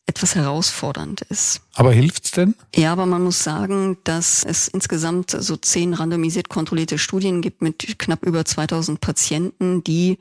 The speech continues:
Speaker 1: das verglichen haben. Aber letztendlich ist, äh, die Datenlage hier limitiert und es wird nur empfohlen, wenn es Kontraindikationen für ein N S A R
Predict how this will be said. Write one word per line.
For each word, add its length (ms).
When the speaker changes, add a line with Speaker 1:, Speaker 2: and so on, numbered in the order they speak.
Speaker 1:
das 400
verglichen 680
haben. 600
Aber 200
letztendlich 1200
ist, 380
äh, 200
die 100
Datenlage 680
hier 560
limitiert 540
und 100
es 200
wird 180
nur 340
empfohlen, 800
wenn 140
es 240
Kontraindikationen 1040
für 200
ein 140
N 140
S 160
A 100
R 400